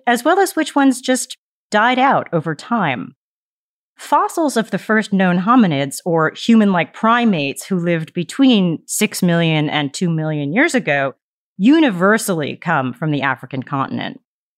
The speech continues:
It's believed that early humans first migrated out of Africa into Asia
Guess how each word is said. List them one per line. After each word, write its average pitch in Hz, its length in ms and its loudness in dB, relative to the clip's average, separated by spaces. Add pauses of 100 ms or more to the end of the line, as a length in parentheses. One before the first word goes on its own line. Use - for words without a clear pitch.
(260)
It's 226 180 -2
believed 240 640 2
that 185 280 2
early 277 320 2
humans 208 440 2
first - 300 -2
migrated 208 720 0
out 392 200 2
of 262 80 -2
Africa 160 580 -2
into 226 340 2
Asia 208 520 0